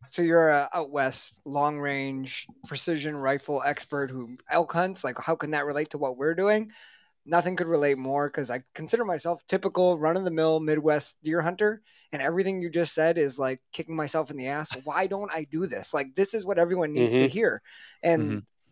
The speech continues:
Speaker 1: my dad taught me to shoot, who's probably taught, you know, like, everybody's dad, grandpa, whatever, and they don't know this stuff. Like, it's simple stuff. It's, you know, makes
Speaker 3: Mm-hmm.
Speaker 1: sense.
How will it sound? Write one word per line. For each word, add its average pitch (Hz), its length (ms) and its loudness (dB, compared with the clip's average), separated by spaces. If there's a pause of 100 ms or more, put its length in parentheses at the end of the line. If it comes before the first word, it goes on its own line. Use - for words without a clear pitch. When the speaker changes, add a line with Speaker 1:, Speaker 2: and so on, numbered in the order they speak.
Speaker 1:
my 202 80 4
dad 185 340 0
taught 160 220 -4
me 147 120 -14
to 143 80 -12
shoot, 151 360 -4
who's 143 400 -6 (120)
probably 151 640 0
taught, 139 360 4
you 123 100 -10
know, 131 160 -2
like, 127 280 -4 (120)
everybody's 131 640 -4
dad, 123 420 -4
grandpa, 127 300 -6
whatever, 135 280 0 (320)
and 139 100 -6
they 165 40 2
don't 302 160 2
know 110 140 0
this 85 160 -8
stuff. 143 360 -2
Like, - 300 -12 (180)
it's - 140 -6
simple 202 340 2
stuff. 202 400 4
It's, 135 160 -12
you 180 80 -10
know, 139 140 -6
makes 131 300 -4
Speaker 3:
Mm-hmm. 180 240 4
Speaker 1:
sense. - 120 -4